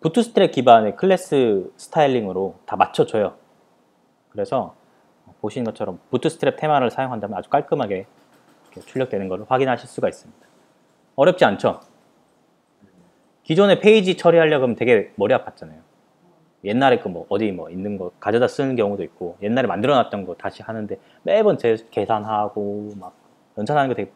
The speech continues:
번거로운데 알아서 처리해준다는 거. 그래서 편하다는 거. 자, 그 다음에 해볼 거는, 네, 파일 업로드입니다. 파일 업로드는,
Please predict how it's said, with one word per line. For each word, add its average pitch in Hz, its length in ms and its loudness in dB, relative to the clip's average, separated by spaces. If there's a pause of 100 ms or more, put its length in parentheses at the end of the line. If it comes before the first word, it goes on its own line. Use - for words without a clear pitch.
번거로운데 113 640 0 (400)
알아서 117 260 0
처리해준다는 131 600 2
거. - 60 -20 (1300)
그래서 117 320 -4
편하다는 147 460 -2
거. - 120 -20 (4000)
자, 131 120 4
그 160 80 4
다음에 202 260 10
해볼 202 220 8
거는, 175 400 4 (420)
네, 90 180 -10
파일 196 400 10
업로드입니다. 131 680 4 (560)
파일 185 240 12
업로드는, 160 720 4